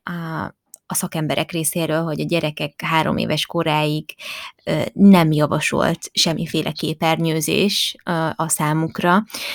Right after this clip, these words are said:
Öm, ezért, hogyha az ember, ö, ehhez szeretné magát tartani, <laughs> akkor az így, ö, egy eléggé nagy stressz forrás tud lenni a, az élet-, az életünkben, főleg, hogyha valakinek mondjuk, ö, a gyerekek mellett van egy olyan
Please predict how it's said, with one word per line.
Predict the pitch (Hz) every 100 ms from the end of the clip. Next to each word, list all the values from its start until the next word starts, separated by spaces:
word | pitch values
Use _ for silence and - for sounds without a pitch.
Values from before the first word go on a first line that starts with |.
| - - -
Öm, | - 175 175 175 -
ezért, | 202 202 202 202 202 - -
hogyha | 208 202 202
az | 190
ember, | 220 220 180 170 165
ö, |
ehhez | 165 - 170 165
szeretné | - 175 180 165
magát | 156 151 151 -
tartani, | 170 165 - 208 196 -
<laughs> |
akkor | 190 190 180
az | 180 175
így, | 175 175 175
ö, | 165 165 170 - - -
egy | 185
eléggé | 180 160 156 160
nagy | 160 156
stressz | - - 165 160 -
forrás | - 160 160 151 151 -
tud | 156
lenni | 156 156 156 156 -
a, | 156 151 156 - -
az | - 175
élet-, | 180 170 165 - - -
az | - 190
életünkben, | 170 165 - 165 - 170 185
főleg, | 196 190 175
hogyha | 165 -
valakinek | 165 156 151 151 147
mondjuk, | 156 151 156 -
ö, | 160 151
a | -
gyerekek | 185 170 156 -
mellett | 156 147 151
van | 165 156
egy | 151
olyan | 165 156